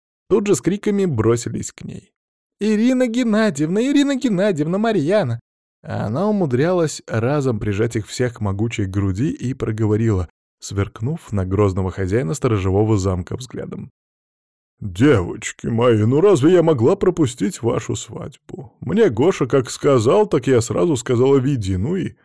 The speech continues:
Женщина огляделась, вскинув бровь. "Они тут вас не обижают?"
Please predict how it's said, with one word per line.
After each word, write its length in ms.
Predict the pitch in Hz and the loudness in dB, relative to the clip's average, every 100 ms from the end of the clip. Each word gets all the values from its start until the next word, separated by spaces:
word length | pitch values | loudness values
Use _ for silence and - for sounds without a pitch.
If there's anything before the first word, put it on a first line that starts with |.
| _ - | _ -12
Женщина 500 | 113 98 95 104 95 | -4 -2 -4 -6 -6
огляделась, 600 | 90 92 90 117 185 170 - | -4 -4 -2 -2 -2 -8 -14
вскинув 420 | - 127 95 107 | -14 -8 -6 -8
бровь. 320 | 110 101 - _ _ _ _ _ _ - | -8 -12 -12 _ _ _ _ _ _ -4
"Они 300 | 107 113 98 | 2 2 2
тут 220 | - - | -2 -8
вас 320 | - - - | -8 -8 -2
не 100 | 107 | 2
обижают?" 720 | 107 104 101 90 98 90 - | 2 4 0 0 -4 -6 -10